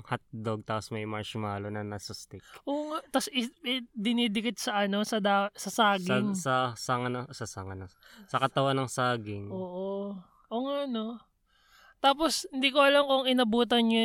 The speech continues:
Speaker 2: yung tang na nakalagay sa parang malaking bowl na kulay white, yung clear, ay, yung medyo smoke na may
Speaker 1: Ah,
Speaker 2: design.
Speaker 1: may design na bulaklak.
Speaker 2: Oo,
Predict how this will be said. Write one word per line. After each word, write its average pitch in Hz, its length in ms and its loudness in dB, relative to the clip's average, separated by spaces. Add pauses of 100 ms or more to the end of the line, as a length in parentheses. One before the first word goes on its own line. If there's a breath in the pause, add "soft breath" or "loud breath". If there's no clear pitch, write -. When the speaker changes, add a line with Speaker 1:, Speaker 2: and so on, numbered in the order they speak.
Speaker 2:
yung 220 180 2 (180)
tang 202 640 2 (800 loud breath)
na 220 140 2
nakalagay 233 540 8
sa 220 280 2
parang 220 240 2
malaking 214 420 0
bowl 196 260 0
na 196 180 -2
kulay 196 240 -2
white, 190 400 -4 (140)
yung 214 220 -2
clear, 202 540 -4
ay, 240 220 4
yung 226 260 0
medyo 214 300 -2
smoke 202 440 -2 (260)
na 202 100 -6
may 202 240 -2
Speaker 1:
Ah, 151 240 8 (220)
Speaker 2:
design. 147 100 0
Speaker 1:
may 143 160 0
design 139 320 0
na 135 80 0
bulaklak. 123 560 -2
Speaker 2:
Oo, 220 320 8